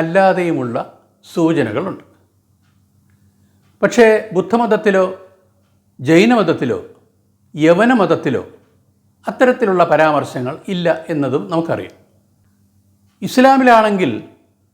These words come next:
സ്വർഗത്തിൽ പാൽപ്പുഴകൾ, തേൻപുഴകൾ, മദ്യപ്പുഴകൾ ഇവയുണ്ടെന്നാണ് സൂചനകൾ.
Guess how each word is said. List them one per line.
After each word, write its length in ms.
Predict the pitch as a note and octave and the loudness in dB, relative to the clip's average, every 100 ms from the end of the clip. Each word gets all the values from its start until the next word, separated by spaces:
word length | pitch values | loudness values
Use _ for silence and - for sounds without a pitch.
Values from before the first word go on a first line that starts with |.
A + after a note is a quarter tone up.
| - | -8
സ്വർഗത്തിൽ 520 | F3+ F#3 F#3 G#3+ G#3 F#3 G3 - _ _ _ _ _ _ _ - | -4 0 2 2 2 0 -6 -18 _ _ _ _ _ _ _ 2
പാൽപ്പുഴകൾ, 800 | F3 F#3 G3 - E3 D#3 C#3 C3+ - _ _ _ _ _ _ _ _ F3 | 4 6 4 -2 0 0 -2 -6 -12 _ _ _ _ _ _ _ _ 2
തേൻപുഴകൾ, 720 | F3+ A3 G3 D#3+ C3+ A#2+ B2 - - _ _ _ _ _ _ - D#3 | 2 2 0 0 0 0 -4 -8 -20 _ _ _ _ _ _ -6 2
മദ്യപ്പുഴകൾ 760 | D#3+ D#3+ A#3+ - D3+ C3+ A#2+ A2 - _ _ _ _ | 2 4 0 2 0 2 0 -4 -14 _ _ _ _
ഇവയുണ്ടെന്നാണ് 840 | F3 G3 F3 D#3 E3+ D3 B2+ A2+ A#2 - _ _ _ - | -2 2 2 2 2 2 -2 -4 -10 -16 _ _ _ -4
സൂചനകൾ. 400 | D3 G#2 F#2+ | -2 -2 -8